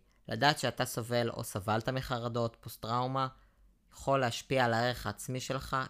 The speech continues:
כי אולי לא מסתגל, חלש, למרות שזאת בכלל לא האמת. אז אחרי כל הטוב הזה, למה זה כן טוב?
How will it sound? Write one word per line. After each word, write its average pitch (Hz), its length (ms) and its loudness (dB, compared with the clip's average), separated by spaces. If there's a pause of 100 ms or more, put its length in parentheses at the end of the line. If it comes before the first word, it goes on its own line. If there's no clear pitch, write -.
כי - 120 -10
אולי 110 320 0
לא 117 100 0
מסתגל, 131 560 -2 (120)
חלש, 123 760 -2
למרות 131 580 -6 (100)
שזאת 117 340 -4
בכלל 117 580 0 (340)
לא 104 260 -2
האמת. 95 560 -8 (720)
אז 139 160 4
אחרי 170 380 6
כל 143 200 10
הטוב 107 300 2
הזה, 98 200 -4 (380)
למה 220 200 8
זה 160 100 0
כן 95 260 0
טוב? 101 320 -10